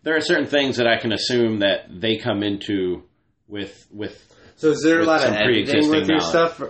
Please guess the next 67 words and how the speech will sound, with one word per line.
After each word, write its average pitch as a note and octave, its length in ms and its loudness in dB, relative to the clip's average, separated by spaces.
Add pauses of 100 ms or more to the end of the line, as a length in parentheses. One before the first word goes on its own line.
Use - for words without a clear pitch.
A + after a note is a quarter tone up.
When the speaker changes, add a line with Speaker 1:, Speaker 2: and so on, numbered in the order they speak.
(120)
Speaker 2:
uh, A#2 280 2
like, A2 200 0
when A#2+ 100 4
you A#2 160 4
get B2 160 2
it G#2+ 140 -2
done A2+ 240 0
with B2+ 160 0
it, C#3 180 -2
or A#2 160 2
is G#2+ 160 -2
it, B2 80 -4
is A2 200 -4
it A#2 120 -2
pretty A#2 220 -2
much, G#2+ 240 -6
like, G2+ 260 -6 (240)
you G#2+ 160 -10
say A2+ 240 -4
your G#2 140 -2
piece A2+ 280 -2
and G2+ 160 -4
it's G2 220 -6
live? F#2+ 460 -2
Speaker 1:
No, C3+ 180 2
it's C#3 220 -2
four A#2+ 280 2
hours G#2 320 0
live. F2 440 -2
Speaker 2:
Okay. G#2+ 320 -2 (220)
Speaker 1:
Monday F2+ 380 -8
through F2+ 140 -4
Friday. D#2+ 420 -4
Speaker 2:
That's A#2+ 140 -2
what B2 180 2
I - 40 -6
thought. A#2 180 -2
I, G#2+ 220 -4
so - 20 -8
Speaker 1:
Yeah. G2+ 220 2
Speaker 2:
you're, A#2 240 2
that's A2+ 280 -6
crazy, G#2 300 -4
man. F#2+ 160 -6
Speaker 1:
Yeah. F#2 140 0
Speaker 2:
So G2 220 -2 (300)
Speaker 1:
I D3 120 -4
mean, D#3 160 2
sometimes D3 840 2
Speaker 2:
you C3+ 120 4
ever D3+ 100 6
Speaker 1:
some - 60 0
Speaker 2:
drop, C3+ 260 4
like, C3 160 2
an A#2 80 0
F-bomb D3 580 -2
or D3+ 200 -2
anything? D3 140 -2
Speaker 1:
I B2 60 0
haven't. B2+ 480 2
I've A#2 180 -4
come, B2 320 -4
I've A#2+ 280 -2
come B2 180 -2
pretty A#2+ 240 0
close, A2 460 0
dude. G2 280 -4